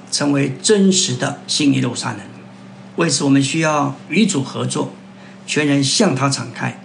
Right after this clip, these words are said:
并对他有回应。这该是我们每日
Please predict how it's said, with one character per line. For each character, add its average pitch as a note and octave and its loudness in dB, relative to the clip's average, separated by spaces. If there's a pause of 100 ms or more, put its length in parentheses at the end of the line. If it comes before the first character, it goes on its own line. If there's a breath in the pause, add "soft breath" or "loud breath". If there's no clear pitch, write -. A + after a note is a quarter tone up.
(220)
并 D#3+ 4 (160)
对 E3+ 4
他 C#3+ -2
有 C3+ 0
回 A2 -6
应。 B2 -2 (760 loud breath)
这 D3+ -4
该 D#3+ 0
是 E3 2
我 D3 2
们 C3 4
每 B2 2
日 C#3+ 0